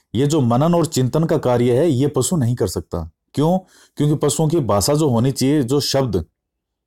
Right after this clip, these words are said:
वो नहीं होते, और इस वजह से जो चिंतन मनुष्य कर सकता है,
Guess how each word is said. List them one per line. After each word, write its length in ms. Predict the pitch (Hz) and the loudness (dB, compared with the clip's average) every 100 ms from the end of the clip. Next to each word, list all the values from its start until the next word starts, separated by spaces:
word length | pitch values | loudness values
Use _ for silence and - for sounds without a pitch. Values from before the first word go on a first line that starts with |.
| _ | _
वो 140 | 104 143 | -2 2
नहीं 160 | 170 | 2
होते, 260 | 170 160 180 - _ _ _ _ _ _ _ _ _ - | 2 0 -2 -6 _ _ _ _ _ _ _ _ _ -4
और 140 | 139 | 0
इस 200 | - 165 | 0 2
वजह 220 | 160 156 | 2 2
से 60 | 156 | 0
जो 140 | 151 | 0
चिंतन 360 | 147 131 127 160 | 0 0 0 0
मनुष्य 360 | 123 147 165 | 2 0 0
कर 140 | 165 143 | 0 0
सकता 260 | 131 131 | -2 0
है, 180 | 127 156 | 0 0